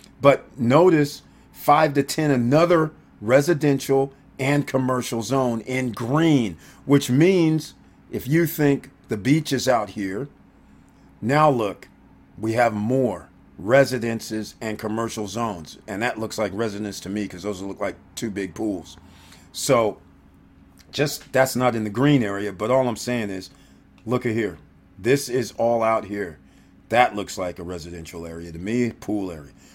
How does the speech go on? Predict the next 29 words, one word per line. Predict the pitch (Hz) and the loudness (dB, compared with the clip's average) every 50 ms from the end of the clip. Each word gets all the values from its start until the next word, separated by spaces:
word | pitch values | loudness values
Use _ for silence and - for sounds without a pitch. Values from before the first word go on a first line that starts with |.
| - _ - - - - | -20 _ -20 -20 -2 2
But | - 131 120 104 - - _ _ _ - | 4 6 6 4 2 -6 _ _ _ -8
these | 110 110 123 127 104 | -2 0 0 0 0
are | 113 117 | 0 0
all | 113 113 | 0 0
gonna | 107 107 104 | 0 -2 -4
be | 98 101 98 | -4 -2 0
added. | 104 120 117 98 90 80 - - - - _ _ - _ - 101 | 2 2 2 0 -2 -8 -14 -18 -20 -20 _ _ -20 _ -14 -4
Where | 101 113 143 156 151 | 2 4 4 6 6
would | 143 143 131 101 | 6 4 4 4
you | 131 143 | 4 4
wanna | 127 131 131 131 117 | 4 4 2 0 0
put | - - 135 - - - | -2 0 -2 -2 -2 0
your | 120 135 135 | 0 0 0
business? | 107 104 107 95 80 90 85 78 - - | 0 -2 -6 -6 -6 -10 -14 -14 -14 -6
Where | 95 113 147 | 0 2 4
would | 151 160 143 127 | 4 4 4 4
you | 147 | 4
wanna | 143 143 143 131 120 | 4 4 2 2 0
buy | 98 120 120 123 123 | 0 0 0 0 0
real | 117 110 120 127 123 | -2 -2 -2 -2 -2
estate | 113 104 - - 104 104 98 | -2 -4 -6 -6 -4 -4 -4
when | 107 104 101 104 | -4 -6 -6 -4
you | 113 110 | -4 -4
know | 107 117 120 120 117 107 - - - - - - | -4 -2 -2 -2 -2 -4 -6 -12 -20 -20 -20 -4
this | - 113 123 123 - | 0 2 2 2 2
is | 113 104 - - - | -2 -6 -4 0 0
up | 120 - - | 0 0 0
and | 110 107 104 | -4 -6 -6
coming? | - 110 110 104 92 78 | -4 -4 -4 -4 -4 -8